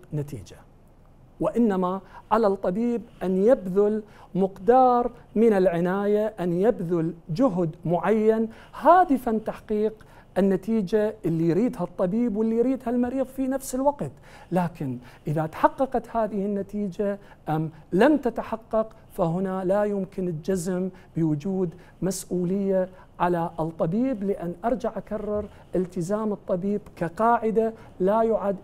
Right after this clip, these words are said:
التزام بتحقيق نتيجة، وإنما هو التزام كما نسميه بلغة القانون التزام ببذل عناية. لكن دائمًا بالقانون عندنا قاعدة وعندنا استثناءات على القاعدة، فنريد نتعرف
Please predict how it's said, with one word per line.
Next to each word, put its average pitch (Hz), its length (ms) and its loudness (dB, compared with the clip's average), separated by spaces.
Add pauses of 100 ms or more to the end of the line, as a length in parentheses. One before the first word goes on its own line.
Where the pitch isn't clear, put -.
التزام 190 600 -2
بتحقيق 175 600 -6
نتيجة، 214 560 -4 (260)
وإنما 180 440 0
هو 202 320 -2 (100)
التزام 190 560 -4
كما 202 340 -4
نسميه 180 500 -4
بلغة 180 440 -2
القانون 202 600 -4 (320)
التزام 190 720 -2 (160)
ببذل 180 540 4
عناية. 110 380 -4 (440)
لكن 196 340 2
دائمًا 269 400 8
بالقانون 220 640 0
عندنا 185 280 0
قاعدة 233 640 0 (240)
وعندنا 208 460 -2
استثناءات 196 880 -4 (220)
على 190 180 6
القاعدة، 135 680 -2 (300)
فنريد 285 420 2
نتعرف 220 500 -2